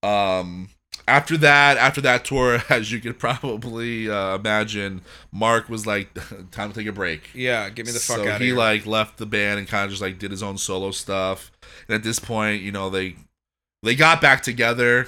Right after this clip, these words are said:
Speaker 1: and, you know, in the nineties, like, early, like, ninety-one, ninety or ninety-one or something like that, put out, like, an album or two. And, you know, it wasn't, you know, it wasn't the same
Speaker 2: Yeah, they
Speaker 1: anymore.
Speaker 2: lost their momentum.
Speaker 1: Yeah, exactly.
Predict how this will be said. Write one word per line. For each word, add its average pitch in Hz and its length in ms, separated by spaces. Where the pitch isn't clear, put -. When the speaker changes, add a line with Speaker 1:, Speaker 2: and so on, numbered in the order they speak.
Speaker 1:
and, 98 300
you 98 120
know, 98 160
in 95 100
the 98 80
nineties, 101 460
like, 92 200
early, 95 240
like, 90 120
ninety-one, 92 680
ninety 95 280
or 95 40
ninety-one 90 400
or 87 60
something 92 200
like 95 100
that, 95 360
put 101 140
out, 92 120
like, 87 120
an 90 80
album 87 340
or 92 60
two. 92 340
And, 82 240
you 78 80
know, 62 160
it 60 60
wasn't, 76 340
you 101 80
know, 82 100
it 87 100
wasn't 90 260
the 85 60
same 85 260
Speaker 2:
Yeah, 131 220
they 135 100
Speaker 1:
anymore. 147 180
Speaker 2:
lost 170 140
their 165 120
momentum. 165 580
Speaker 1:
Yeah, 104 280
exactly. 98 760